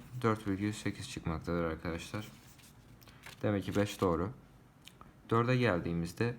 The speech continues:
kütlesi altı gramdır. Toplamda arkadaşlar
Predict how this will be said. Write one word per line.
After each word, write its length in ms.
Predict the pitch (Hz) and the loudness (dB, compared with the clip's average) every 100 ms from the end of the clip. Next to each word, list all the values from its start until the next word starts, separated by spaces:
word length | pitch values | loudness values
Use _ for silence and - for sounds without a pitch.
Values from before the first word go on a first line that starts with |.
| - | -10
kütlesi 420 | - - - 117 113 | -8 -2 0 4 6
altı 260 | 107 113 | 6 4
gramdır. 500 | 104 87 80 85 104 - - - - - - - - | 2 4 2 2 0 -4 -18 -20 -20 -20 -20 -20 -4
Toplamda 480 | 120 117 120 123 120 | -2 2 4 4 4
arkadaşlar 720 | 110 110 101 101 - 113 | 4 2 0 0 0 0